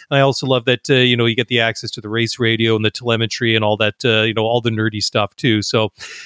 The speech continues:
that's basically why I like it. I, I think it's fairly affordable too. I mean, compared to some of the other ones, I mean, I'm getting ready to drop, uh, you know,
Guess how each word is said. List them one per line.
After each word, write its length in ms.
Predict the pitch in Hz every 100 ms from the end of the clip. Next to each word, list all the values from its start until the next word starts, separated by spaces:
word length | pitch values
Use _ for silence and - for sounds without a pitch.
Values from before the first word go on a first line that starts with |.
| - -
that's 300 | 139 - 143
basically 520 | 139 147 160 - 151
why 160 | 143
I 20 | 135
like 260 | 135 160
it. 80 | 180
I, 140 | 185 180
I 140 | 190
think 160 | 233 208
it's 140 | -
fairly 360 | - 185 180 170
affordable 720 | 147 - 165 185 175 180 -
too. 360 | - 170 196
I 60 | 170
mean, 180 | 151 139
compared 460 | 127 139 139 139
to 300 | - 143 131
some 240 | 123 - 143
of 60 |
the 100 | 120
other 160 | 127 143
ones, 240 | 143 139
I 80 | 147
mean, 160 | 135 131
I'm 140 | 131
getting 240 | 131 135 120
ready 240 | 135 127
to 100 | 113
drop, 500 | - 117 123 123 -
uh, 360 | 123 120 117 117
you 80 | 127
know, 180 | 120